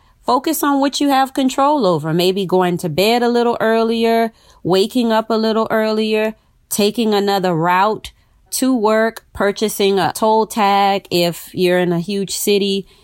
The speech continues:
and maybe you can get to work a few minutes earlier via toll instead of the, uh, freeway. Some people say causeway, depending what city you live in.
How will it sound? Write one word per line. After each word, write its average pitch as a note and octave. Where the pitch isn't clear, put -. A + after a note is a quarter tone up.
and F3
maybe F3+
you F#3
can F3+
get F#3
to F#3
work F#3+
a F3
few F#3+
minutes F3
earlier G3
via F3
toll G3
instead F3
of E3
the, D3+
uh, D3+
freeway. G#3
Some F#3
people F3+
say D#3
causeway, F#3+
depending E3+
what D#3
city F#3+
you F#3+
live F3+
in. F#3